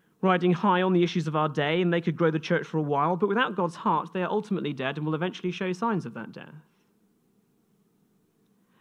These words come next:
And it is true that hiding behind secular ethics and societal norms and obedience to the world and putting our trust in treasure, money, success, status will seem to make us grow as individuals and perhaps protect us for a while.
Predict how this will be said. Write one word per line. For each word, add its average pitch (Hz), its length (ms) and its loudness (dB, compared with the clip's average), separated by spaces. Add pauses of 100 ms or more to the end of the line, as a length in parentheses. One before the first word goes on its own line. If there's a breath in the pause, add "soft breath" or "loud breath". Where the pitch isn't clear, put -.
(160 soft breath)
And 254 100 4
it 254 100 2
is 233 120 2
true 247 240 2
that 156 100 -2
hiding 180 320 0
behind 160 260 -2
secular 160 380 -4
ethics 165 340 -6
and 147 80 -4
societal 143 460 -6
norms 175 380 -2
and 156 80 -2
obedience 160 480 -2
to - 60 -18
the 156 80 -2
world 170 400 0
and 156 120 0
putting 175 240 2
our 135 100 2
trust - 420 -8
in 135 200 -6 (320 loud breath)
treasure, 190 480 2
money, 180 320 4
success, 180 480 -4
status 185 480 -2
will 175 80 0
seem 233 240 2
to 233 80 0
make 220 240 2
us 196 100 -2
grow 196 300 0
as 190 100 0
individuals 156 560 -2
and 196 100 -2
perhaps 233 400 -4
protect - 460 -6
us 196 120 -2
for 135 160 -4
a 123 40 -2
while. 113 460 -10